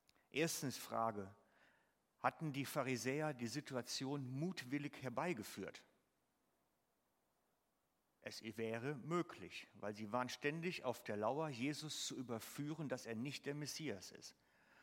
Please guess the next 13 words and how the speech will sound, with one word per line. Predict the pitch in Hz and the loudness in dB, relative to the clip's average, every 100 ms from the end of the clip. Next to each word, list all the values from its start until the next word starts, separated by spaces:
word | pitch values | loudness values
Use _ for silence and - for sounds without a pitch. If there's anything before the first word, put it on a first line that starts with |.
| - - | -16 -6
Und | 120 | -2
suchten | 110 180 214 - - 160 135 - | 2 4 4 0 -2 -2 -2 -4
an | 139 120 | -4 0
jeder | 156 185 180 | 2 2 2
Gelegenheit | 131 127 143 160 139 143 - | 2 2 2 0 -4 -4 -4
irgendetwas, | 147 170 131 - - 147 143 - - - - - | -2 -2 -2 -4 -2 0 0 0 -6 -20 -20 -2
was | 139 135 | 0 2
sie, | 151 143 131 - - _ _ _ _ _ _ _ - | 2 2 0 -6 -20 _ _ _ _ _ _ _ -4
wo | 123 139 | 2 2
sie | 147 | 2
ihn | 170 | 2
herausfordern | 151 135 143 156 - - 110 104 95 - | 4 6 6 6 2 4 4 4 0 -4
können, | 117 95 87 | -4 -4 -6